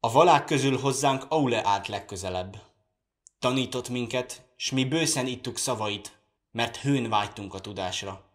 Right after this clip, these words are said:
és szerettük az alkotást, az anyagokat és azok megmunkálását.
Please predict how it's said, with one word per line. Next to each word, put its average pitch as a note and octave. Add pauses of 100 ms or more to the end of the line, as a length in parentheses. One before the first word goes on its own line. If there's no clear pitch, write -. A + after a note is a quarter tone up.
(160)
és G#2+
szerettük B2+
az G2
alkotást, A#2+ (240)
az -
anyagokat A2 (360)
és A#2+
azok C3
megmunkálását. F#2+